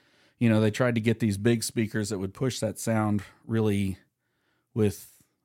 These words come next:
I guess, closer fidelity to what they were hearing. Um, and then this thing happens where they, they get a smaller speaker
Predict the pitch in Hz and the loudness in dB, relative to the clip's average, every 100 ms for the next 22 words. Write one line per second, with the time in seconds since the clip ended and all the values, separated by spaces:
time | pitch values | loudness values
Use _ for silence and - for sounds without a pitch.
0 | _ 107 98 104 95 - - 113 107 - | _ -6 -2 0 -2 -6 -2 0 0 -2
1 | 104 - 98 113 117 101 95 98 107 101 | -6 -4 0 0 0 -2 -4 -4 -4 -4
2 | 98 - 95 90 90 147 117 95 92 - | -4 -4 -4 -4 -4 -4 -2 -4 -8 -16
3 | _ _ _ _ _ _ - 117 110 120 | _ _ _ _ _ _ -2 2 4 4
4 | 151 160 160 139 - - _ 127 131 - | 2 2 2 0 -4 -14 _ -2 -2 -2
5 | - - _ - 208 151 101 92 98 120 | -10 -14 _ -4 0 2 2 0 0 -2
6 | 120 113 107 104 104 110 - 113 107 113 | -2 0 2 2 0 -4 -4 -4 0 0
7 | 104 - 139 156 151 113 - 147 151 101 | -2 -2 -2 0 -2 -6 -4 -4 -4 -4
8 | 98 120 | -4 -8